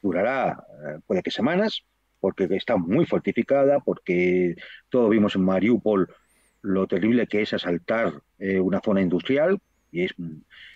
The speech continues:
eh, te encuentras la planta de coque más grande de Europa, la de Advivka. Entonces, bueno, pues eso costará, costará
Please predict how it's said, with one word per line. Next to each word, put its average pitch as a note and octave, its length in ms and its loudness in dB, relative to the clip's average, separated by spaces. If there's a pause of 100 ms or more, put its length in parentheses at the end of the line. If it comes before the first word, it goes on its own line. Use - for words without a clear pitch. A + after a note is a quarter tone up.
(140)
eh, F#2 280 0
te G2+ 80 -2
encuentras G2+ 280 0
la G2+ 120 -2
planta A#2+ 320 0
de G#2 140 0
coque G2 460 -4 (480)
más G#2 400 -2
grande A2 540 2
de F#2 60 4
Europa, F2+ 420 0 (1500)
la E2+ 160 -4
de E2 140 -2
Advivka. E2+ 460 -4 (800)
Entonces, A2+ 280 0
bueno, A2+ 180 4
pues - 180 -12
eso C3 140 -6
costará, D#3 500 -2 (340)
costará G2+ 1300 0